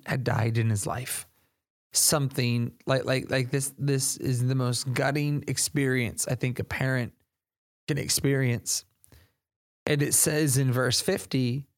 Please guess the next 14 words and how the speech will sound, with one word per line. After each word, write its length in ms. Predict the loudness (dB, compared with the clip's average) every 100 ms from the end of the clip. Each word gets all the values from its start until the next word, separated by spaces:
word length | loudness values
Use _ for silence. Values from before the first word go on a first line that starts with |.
| _ _ _ _ -4
hearing 460 | 0 2 2 2
this, 280 | 2 0 -2
Jesus 460 | 0 2 2 0 0
said 360 | 0 0 0
to 100 | -2 0
Jairus, 520 | -2 -2 -2 -2 -2
"Don't 400 | 0 0 0 -6 _
be 320 | 0 0 -2 -6
afraid, 640 | -8 -2 0 0 -2 -8 -12 _ _ _ _ _ _ _ _ -2
just 420 | 2 2 0 0
believe." 560 | 2 2 0 -6 -16 -20 _ _ _ _ _ _ _ _ _ -2
Don't 300 | 0 0 2
be 160 | 2 2
afraid, 640 | 2 2 2 0 -4